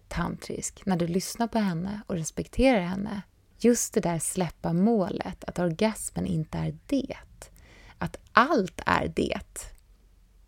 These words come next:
Att orgasmer kan se ut på olika sätt. Att frigörelse av skratt och gråt genom njutning också är en kroppslig orgasm. Och glöm inte det som vi pratat om i de tidigare avsnitten. Att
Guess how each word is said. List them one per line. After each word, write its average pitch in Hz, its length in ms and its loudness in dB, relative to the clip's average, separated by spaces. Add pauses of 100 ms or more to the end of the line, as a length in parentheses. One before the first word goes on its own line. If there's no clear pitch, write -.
(160)
Att 170 220 0
orgasmer 175 540 0
kan 165 200 -2
se - 120 0
ut 175 140 -2
på - 100 -4
olika 165 360 -4
sätt. - 500 -6
Att - 140 -6
frigörelse 170 760 0
av 160 40 -6
skratt - 520 -10
och 165 100 -6
gråt 165 360 -4
genom 165 220 -2
njutning 180 680 -2
också - 460 -2
är - 180 -2
en 160 160 -2
kroppslig - 680 -8
orgasm. - 600 -6 (500)
Och - 260 0
glöm 254 280 10
inte 190 260 4
det 175 140 0
som 165 120 -2
vi 160 60 -2
pratat - 400 0
om 165 160 2
i - 20 2
de 165 100 0
tidigare 214 440 2
avsnitten. 190 640 0 (440)
Att - 440 -2